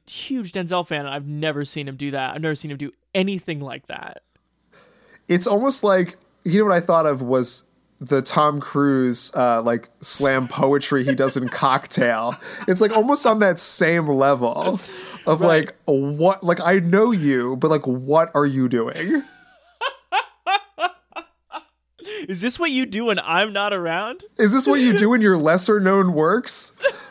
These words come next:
Speaker 2: Like, what's happening here?
Speaker 1: Oh my God. Uh, but the music is really good. It's really good. Um, even that
Speaker 2: Oh,
Speaker 1: scene
Speaker 2: yeah.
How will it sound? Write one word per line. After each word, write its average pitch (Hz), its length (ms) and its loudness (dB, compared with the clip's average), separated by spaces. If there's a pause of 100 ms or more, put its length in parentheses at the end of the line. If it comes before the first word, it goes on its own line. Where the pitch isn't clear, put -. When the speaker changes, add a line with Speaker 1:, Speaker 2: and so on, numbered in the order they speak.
(360)
Speaker 2:
Like, 165 300 2 (1600)
what's 427 240 2
happening 214 600 0
here? 139 560 -4 (100)
Speaker 1:
Oh 202 360 0
my 160 160 -2
God. 156 500 -2
Uh, 156 340 -2
but 185 220 -2
the 208 100 2
music 208 340 -2
is 156 160 -4
really 151 400 -6
good. 139 500 -8 (160)
It's 156 220 -10
really 151 280 -4
good. 123 500 -8
Um, 147 460 -8 (280)
even 233 280 0
that 208 240 -2
Speaker 2:
Oh, 143 180 4
Speaker 1:
scene 120 100 0
Speaker 2:
yeah. 120 320 0